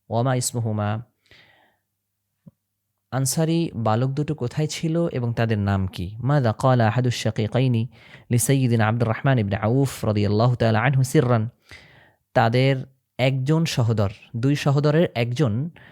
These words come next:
সাইয়্যিদিনা আব্দুর রহমান ইবনে আউফকে গোপনে কি বলল?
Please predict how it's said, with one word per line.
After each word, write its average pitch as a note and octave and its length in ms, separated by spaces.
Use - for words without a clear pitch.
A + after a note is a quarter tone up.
সাইয়্যিদিনা C#3 460
আব্দুর B2 260
রহমান C3+ 240
ইবনে A2 140
আউফকে C3+ 600
গোপনে B2+ 380
কি G3 160
বলল? B2+ 300